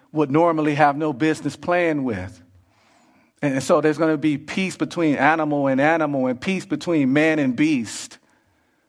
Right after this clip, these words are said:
And so we'll see that renewal during that time for a thousand years.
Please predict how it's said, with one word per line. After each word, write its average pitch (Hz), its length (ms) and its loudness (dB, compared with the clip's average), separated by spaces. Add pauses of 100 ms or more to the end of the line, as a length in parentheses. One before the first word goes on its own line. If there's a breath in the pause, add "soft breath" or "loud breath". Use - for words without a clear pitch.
(1900)
And 117 80 -12
so 131 220 -2
we'll 131 200 -2
see 139 240 0
that 135 160 2
renewal 131 640 -2
during 135 300 0
that 127 200 0
time 135 340 -2
for 127 240 -4
a 120 40 -8
thousand 139 640 -2
years. 139 640 -6